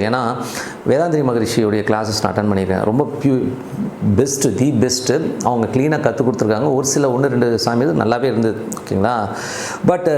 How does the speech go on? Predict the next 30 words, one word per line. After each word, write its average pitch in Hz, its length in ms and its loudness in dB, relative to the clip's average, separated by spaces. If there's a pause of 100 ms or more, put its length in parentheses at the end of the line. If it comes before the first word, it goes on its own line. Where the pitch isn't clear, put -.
வேதாந்திரி 160 360 2
மகரிஷி 143 260 2
ரொம்ப 165 420 2
சூப்பரா 117 300 2
இருந்தது. 113 220 2
அவங்க 135 260 0
வந்து 156 120 0 (100)
பர்டிகுலரா 160 520 2
வந்து 151 100 2
வார 139 260 0
வாரம் 139 260 0
வந்து 135 200 0
கிளாஸஸ் 127 320 0
எடுத்து - 220 -4
கிளியரா 127 400 0
வந்து 123 160 0
சொல்லி 110 260 0
கொடுத்துருந்தாங்க. 98 440 0 (960)
But 185 240 4
நம்ம 135 260 0
இப்ப 127 340 0
இது 123 80 2
நான், 120 160 0
நான் 113 200 0
சொல்ல 160 360 2
வர்றது 160 200 0
என்னன்னா, 127 240 0 (200)
நீங்க 117 160 2 (100)
போறதுக்கு 160 380 2
முன்னாடி 131 180 0